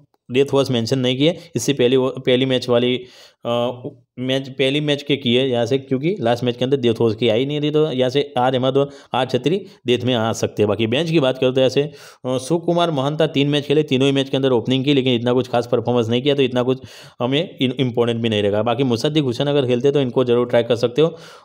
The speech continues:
और यहाँ से बोरो अगर खेलते तो इनको जरूर अपनी टीम में लेके जा सकते हो। तो चलिए देख लेते हैं हमारी फैंटेसी टीम कौन सी रहेगी, कौन से प्लेयर को लेके जाना है, कौन से प्लेयर को हम लोग यहाँ से अवॉइड करके जा सकते हैं।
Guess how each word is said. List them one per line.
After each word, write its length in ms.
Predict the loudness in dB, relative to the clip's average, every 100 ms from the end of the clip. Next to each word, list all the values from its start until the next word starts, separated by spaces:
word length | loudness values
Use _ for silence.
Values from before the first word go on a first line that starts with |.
| -2
और 180 | 0
यहाँ 320 | 0 -2 -2 -2
से 440 | 2 0 0 -10 _ 0
बोरो 280 | 4 6 4
अगर 220 | 4 2
खेलते 260 | 2 2
तो 100 | 2
इनको 240 | 2 2 2
जरूर 220 | 2 2
अपनी 160 | 0 0
टीम 140 | 0
में 120 | 2
लेके 180 | 2 2
जा 140 | 0
सकते 240 | -2 -2 -2
हो। 60 |
तो 240 | 0 0 -2 -12 -2
चलिए 180 | 0 2
देख 140 | 2
लेते 180 | 2 2
हैं 20 |
हमारी 180 | 2 2
फैंटेसी 400 | 2 0 2 2
टीम 300 | 2 0 -2
कौन 240 | -4 -4
सी 120 | 2
रहेगी, 240 | 2 2 0
कौन 140 | 0
से 140 | 0 -2
प्लेयर 360 | -2 2 2
को 80 | 2
लेके 200 | 0 2
जाना 160 | 0 0
है, 60 |
कौन 160 | -2 -2
से 100 | 0
प्लेयर 180 | 0 2
को 80 |
हम 80 | 2
लोग 160 | 2 2
यहाँ 100 | 2
से 180 | 2 -2 -4 -4
अवॉइड 240 | 2 2 2
करके 200 | 2 2
जा 180 | 0 0
सकते 300 | -2 -2 -2
हैं। 340 | -2 -4 -10